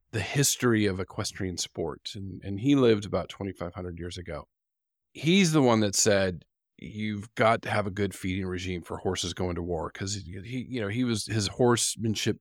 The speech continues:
manual that he had developed for the Greeks back then, written down on how to c-, properly care for horses. But even he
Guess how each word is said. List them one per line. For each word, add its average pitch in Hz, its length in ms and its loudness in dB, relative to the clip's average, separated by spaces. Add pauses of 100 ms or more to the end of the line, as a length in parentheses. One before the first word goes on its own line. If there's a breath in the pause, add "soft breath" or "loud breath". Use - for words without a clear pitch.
(180)
manual 120 640 8
that 104 220 4
he 113 160 -2
had 107 120 -2
developed 104 600 2 (840)
for - 120 -10
the 104 120 -2
Greeks 151 720 4 (440)
back 120 280 6
then, 117 400 6
written 123 340 6
down 104 540 4
on 95 140 -4
how 110 220 2
to 107 160 2
c-, - 60 -18 (100)
properly 104 400 -2
care 98 280 -2
for 98 160 -8
horses. 92 720 -4 (580)
But 135 140 6
even 175 240 6
he 151 420 4